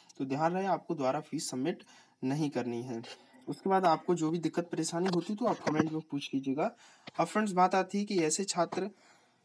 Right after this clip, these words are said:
अ, जिन्होंने फर्स्ट राउंड में काउंसलिंग करवाई है, ठीक है, फर्स्ट राउंड में छात्रों ने काउंसलिंग करवा ली है,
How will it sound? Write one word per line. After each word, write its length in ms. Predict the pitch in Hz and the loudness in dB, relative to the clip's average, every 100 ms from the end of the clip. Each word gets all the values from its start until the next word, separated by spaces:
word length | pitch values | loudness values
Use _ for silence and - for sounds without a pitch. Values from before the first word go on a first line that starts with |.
| _ - | _ -2
अ, 160 | 165 160 | 0 2
जिन्होंने 340 | 165 180 190 | 4 4 2
फर्स्ट 360 | 185 - 180 185 | 0 0 2 2
राउंड 280 | 175 170 | 2 4
में 280 | 175 180 185 | 2 0 0
काउंसलिंग 460 | - 156 156 170 180 | 2 0 0 -2 -2
करवाई 380 | 156 151 156 165 | -2 -2 0 0
है, 180 | 160 | -2
ठीक 180 | 160 175 | -4 -2
है, 60 | 143 | -4
फर्स्ट 360 | - 156 156 | -4 -8 -2
राउंड 220 | 165 160 165 | 0 2 2
में 80 | |
छात्रों 380 | 170 151 143 160 | -2 -6 -4 -2
ने 100 | 165 | -2
काउंसलिंग 440 | 165 151 156 170 175 | -2 -4 -2 -4 -4
करवा 280 | 143 147 | -2 0
ली 160 | 165 165 | 0 0
है, 280 | 156 160 | 0 -2